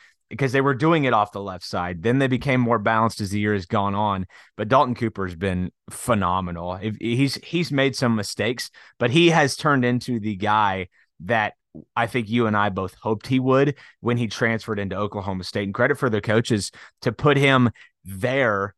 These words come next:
'cause it was, it was a couple games in before you started to see him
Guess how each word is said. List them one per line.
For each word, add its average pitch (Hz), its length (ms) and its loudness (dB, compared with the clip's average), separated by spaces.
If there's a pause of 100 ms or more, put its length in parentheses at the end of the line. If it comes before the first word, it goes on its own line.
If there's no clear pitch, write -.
(140)
'cause 127 200 -4
it 165 100 2
was, 180 340 2
it 165 120 -2
was 165 200 -2
a 175 60 -2
couple 190 320 0
games 175 300 0
in 170 240 0
before 123 320 -6
you 113 100 -6
started 123 320 0
to 107 60 -10
see 135 240 -4
him 117 260 -2